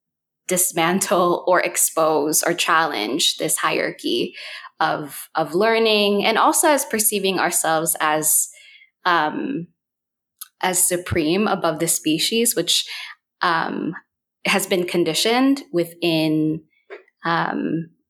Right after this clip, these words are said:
the education realm and, and different fields of study. So, um, if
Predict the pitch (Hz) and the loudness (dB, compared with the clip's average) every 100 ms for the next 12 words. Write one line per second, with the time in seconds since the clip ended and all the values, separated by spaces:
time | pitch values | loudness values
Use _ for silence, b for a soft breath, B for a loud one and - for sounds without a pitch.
0 | _ _ _ _ - 135 165 202 262 262 | _ _ _ _ -2 -2 -2 -2 0 2
1 | 285 254 247 226 226 220 220 220 214 - | 2 2 4 6 6 4 2 -2 -4 -8
2 | - 156 151 - 151 151 156 - B B | -8 -4 -4 -2 -2 0 0 -4 B B
3 | _ 220 233 - 240 226 - 226 220 214 | _ -2 0 0 0 0 -2 2 4 4
4 | 208 196 - 190 202 - 190 190 190 190 | 2 0 0 0 0 0 0 2 2 2
5 | 190 196 B B B B B - 220 208 | 2 -2 B B B B B 0 4 6
6 | 185 185 185 - - 190 175 165 165 - | 6 4 2 0 0 2 2 0 -2 2
7 | 285 320 - | 2 2 -4